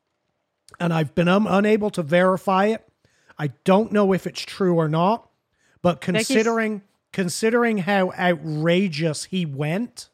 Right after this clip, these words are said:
Speaker 1: it wouldn't surprise me in the least
Speaker 2: Yeah.
Speaker 1: if this was a middle finger to his school district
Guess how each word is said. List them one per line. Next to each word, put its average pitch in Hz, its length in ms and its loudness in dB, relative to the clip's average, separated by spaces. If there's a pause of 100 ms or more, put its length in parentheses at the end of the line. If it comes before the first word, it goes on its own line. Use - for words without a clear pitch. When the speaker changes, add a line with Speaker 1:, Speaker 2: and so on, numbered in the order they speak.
(440)
Speaker 1:
it 170 220 -8
wouldn't 185 440 0
surprise 180 520 -2
me 175 140 0
in 170 100 -2
the 151 80 -2
least 175 380 0
Speaker 2:
Yeah. 165 60 2
Speaker 1:
if - 120 -10
this 185 260 -4
was 165 500 0 (260)
a 151 80 -2
middle 180 360 2
finger 190 500 -2
to - 120 -4
his 156 220 -2
school 196 340 -2
district 147 640 -6